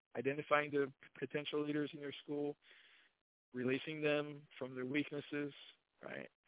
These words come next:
and, and ensuring that every time you're with them, you're getting them more excited about teaching the next day than they were that day,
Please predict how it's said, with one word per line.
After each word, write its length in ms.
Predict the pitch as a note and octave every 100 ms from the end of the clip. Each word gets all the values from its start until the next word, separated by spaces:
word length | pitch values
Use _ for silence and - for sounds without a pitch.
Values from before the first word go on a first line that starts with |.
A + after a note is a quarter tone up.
| - - -
and, 220 | C3 B2 - _
and 100 | C3
ensuring 540 | B2+ B2+ - D#3 D3 C3+
that 100 | B2+ -
every 280 | C#3+ D3+ D3+ -
time 280 | C#3+ C#3+ C3+
you're 180 | C#3
with 260 | C3 C3+ B2+ -
them, 200 | A2+ A2 - _ _ _ _ _ _ _ _ _ _
you're 160 | C3+ C#3
getting 360 | B2 C#3 C#3 C3
them 320 | C3+ C3 C3+
more 280 | C#3+ D3+ D3+
excited 520 | - - C#3 C3 B2
about 240 | B2+ A#2+ - _ -
teaching 380 | D#3 - B2+ A#2
the 100 | A#2+
next 320 | C3+ C#3 - -
day 280 | A2+ A2+ A#2 _ _ _ _ _
than 120 | B2+
they 100 | B2
were 220 | A#2+ B2+ A#2
that 60 |
day, 420 | A2+ G#2 - -